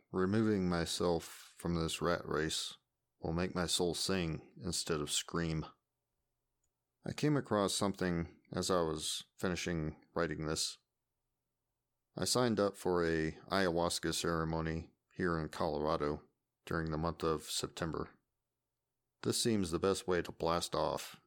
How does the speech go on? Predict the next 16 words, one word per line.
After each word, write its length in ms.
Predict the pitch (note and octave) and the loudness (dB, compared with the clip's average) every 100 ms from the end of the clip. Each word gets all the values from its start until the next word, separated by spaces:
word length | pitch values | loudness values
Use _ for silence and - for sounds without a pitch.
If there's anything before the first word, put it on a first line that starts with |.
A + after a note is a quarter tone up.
| - | -8
into 280 | F2 E2+ E2+ | -6 -2 -2
a 60 | |
new 200 | E2 E2+ | 0 0
chapter. 540 | D#2+ E2 D#2 - D#2+ - - _ _ _ _ _ _ _ _ _ _ _ _ _ _ - | 0 0 0 -2 -6 -6 -16 _ _ _ _ _ _ _ _ _ _ _ _ _ _ -6
My 80 | |
first 340 | - D#3 C#3+ - | 0 2 2 2
ayahuasca 600 | G#2 F2+ E2+ E2+ - E2 | 2 4 4 2 2 0
experience 840 | D2+ - E2 E2 E2 E2 - - - | 0 -2 0 2 2 0 -2 -2 -4
in 120 | F2+ D#2+ | -4 -2
Peru 540 | E2 F2 F2 D#2+ D2+ - _ _ | 0 2 4 2 -2 -8 _ _
was 220 | - E2 F#2 | -2 -2 0
more 300 | F#2+ F#2 E2 | 2 4 2
of 160 | D#2+ | 2
a 380 | D#2+ D#2 D2+ D2 - | 0 2 -2 -4 -4
impulse 680 | F#2+ - F2 D2+ - - - _ _ _ _ - | -4 -2 -2 0 0 -2 -4 _ _ _ _ -4
decision. 540 | D2+ E2+ D#2 D2 C#2+ | 0 2 2 0 -4